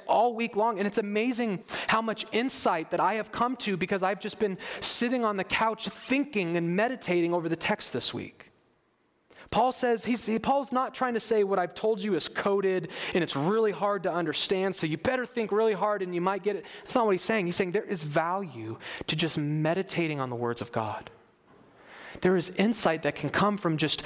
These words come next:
stewing over and preaching these things into your hearts and memorizing them and, and mulling them over. This is one of the reasons why we encourage Bible studies and getting together. We want to just be thinking about God's word all the time. And Paul says, if you just think about this, if you meditate on this and pray over this,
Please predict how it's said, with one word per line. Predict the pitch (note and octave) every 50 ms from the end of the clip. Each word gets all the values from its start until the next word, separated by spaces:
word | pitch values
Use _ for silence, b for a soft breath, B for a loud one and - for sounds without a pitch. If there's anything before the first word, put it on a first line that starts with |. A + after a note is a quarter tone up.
| B B
stewing | - - - - - - - - - G#3+ A#3+ B3 A3+ E3+ D3+ -
over | - D#3 D#3+ D#3 C#3+ C3+ B2+ A2+ A2 A2 G#2+ B B B B B B
and | - D#3+ D#3
preaching | - - A3 A#3 A#3+ - - A3+ G3+
these | F#3 E3+
things | - G3 F3+ D#3
into | E3+ D#3
your | D3+ D3+
hearts | C#3+ - - A3+ A3+ - -
and | F3 D#3
memorizing | D#3+ F#3+ A#3 B3 A3 F3 D3+ D3 - D3+ D3
them | C#3+ C#3+ C#3
and, | C3+ C#3 C#3+ B B B B B B
and | - D3 C#3
mulling | C3+ C3+ D3 E3+ G3 A#3 A3 G3+
them | F#3 D#3+ D3+
over. | F3 G#3 A3+ D3+ C#3
This | D#3 F3+
is | -
one | G#3+ A3
of | G#3+
the | G#3+
reasons | A3 G3 G3
why | F#3+ F#3+
we | G3 G3+ G3+
encourage | F#3 F#3 - F#3+ F#3+ F#3 - -
Bible | - D#3 E3+ - - G3
studies | - - F3+ D#3 C#3 C3+ B2 C3
and | C3
getting | C3 F3 F#3+ F#3+
together. | F3 E3+ E3+ C#3 - B B B B B B B B -
We | F3+
want | G#3 G#3 B3 B3+
to | B3
just | G3+ - -
be | - G3+
thinking | - - - - - A#3 C4 - - - C#3+ C3+
about | C3+ D#3 D#3+ D#3+ D3+
God's | D#3+ E3+ E3+ F3 -
word | F3 G3+ G#3 E3+
all | E3 F3
the | E3+
time. | - - A3 A3 F3+
And | D#3+
Paul | - G#3 A3+
says, | - - G3+ F3
if | F3 -
you | A3 A#3+
just | C#4 B3+ - -
think | - - A3+ C4+ C4+ -
about | C#3+ - B2 A#2 - -
this, | - A2+ - -
if | D#3+ -
you | - G#3
meditate | F3+ E3+ E3+ F#3 G#3 A#3 A#3+ - - E3+ D3+ C#3+
on | C#3 C#3
this | C3+ B2+ - -
and | C#3 A#2+
pray | - - - F#3+ F#3 A#3 B3+
over | A3 E3 C#3+ C#3+
this, | B2 C3 C3 B2+ - - B